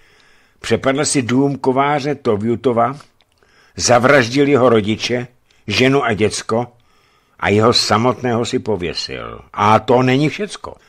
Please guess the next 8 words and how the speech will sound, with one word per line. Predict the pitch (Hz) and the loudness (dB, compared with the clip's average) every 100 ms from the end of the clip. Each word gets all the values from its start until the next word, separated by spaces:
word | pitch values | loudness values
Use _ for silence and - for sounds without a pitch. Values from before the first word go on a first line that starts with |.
| _ | _
Přepadl | - 131 120 175 175 | -2 -2 0 -4 -2
si | 160 165 | -4 0
ruské | 170 151 - 190 | -2 -2 -4 -2
lidi, | 185 170 95 71 | 0 -2 -2 -10
kteří | - 110 95 123 | -4 -2 0 -2
ti | 120 131 | -2 -2
ničím | 123 127 - 147 | 0 -2 -2 -2
neublížili. | 143 156 135 92 78 67 65 65 | -4 -4 -6 -6 -8 -10 -12 -14